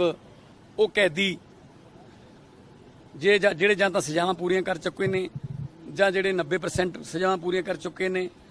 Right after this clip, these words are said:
ਜਾਂ ਹੈਂਡੀਕੈਪ ਨੇ, ਜੋ ਵੀ ਉਸ ਪਾਲਿਸੀ ਦੇ under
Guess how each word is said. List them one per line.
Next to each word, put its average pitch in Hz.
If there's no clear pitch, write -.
ਜਾਂ 165
ਹੈਂਡੀਕੈਪ 165
ਨੇ, 180
ਜੋ 180
ਵੀ 208
ਉਸ 196
ਪਾਲਿਸੀ 170
ਦੇ 180
under 170